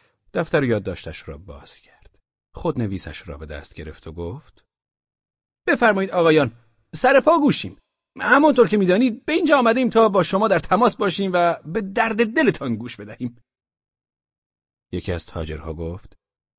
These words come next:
"از اینکه برای در تماس بودن با ما زحمت کشیده اید و تا اینجا آمده اید، از طرف خودم و دوستانم تشکر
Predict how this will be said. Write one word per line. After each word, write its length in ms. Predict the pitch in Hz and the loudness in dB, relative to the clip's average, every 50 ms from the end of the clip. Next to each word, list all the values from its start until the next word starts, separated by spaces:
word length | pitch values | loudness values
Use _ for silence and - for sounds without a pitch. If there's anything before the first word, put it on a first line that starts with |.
| _ _ _ _ _ | _ _ _ _ _
"از 180 | - 90 87 87 | -8 -8 -4 -2
اینکه 220 | 110 117 110 123 | -2 0 0 2
برای 280 | 120 117 110 107 110 117 | 2 2 4 4 4 4
در 140 | 117 113 107 | 4 2 2
تماس 340 | - 110 104 104 107 101 - | 0 -2 -2 -2 -2 -4 -6
بودن 320 | 98 101 98 101 104 110 | -6 -6 -4 -4 -2 -2
با 80 | 107 104 | -2 -2
ما 100 | 107 110 | -2 -2
زحمت 440 | 104 110 101 92 92 95 95 92 | -4 -4 -4 -6 -6 -8 -8 -8
کشیده 340 | - 95 90 87 95 90 90 | -8 -10 -10 -8 -8 -8 -8
اید 180 | 87 85 85 85 | -8 -10 -10 -10
و 120 | 82 82 | -12 -12
تا 160 | 78 - 101 | -10 -8 -6
اینجا 320 | 98 98 95 92 104 113 117 | -6 -6 -4 -4 -2 -2 -2
آمده 300 | 113 104 92 85 82 80 | -2 -2 -4 -8 -10 -10
اید، 280 | 82 95 101 104 95 | -10 -8 -6 -6 -6
از 140 | 90 87 - | -8 -10 -12
طرف 300 | - 92 95 98 98 95 | -10 -8 -8 -8 -8 -8
خودم 600 | 98 92 - - 117 123 117 110 107 101 98 95 101 | -10 -10 -8 -4 -4 -2 -2 -2 -2 -4 -6 -6 -8
و 100 | 107 117 | -8 -8
دوستانم 480 | 120 127 120 - - 127 139 147 135 | -8 -8 -8 -4 -2 -2 0 0 -2
تشکر 560 | 113 113 107 - 107 104 92 - - 127 117 | -2 -4 -6 -6 -8 -8 -6 -4 -2 -2 -2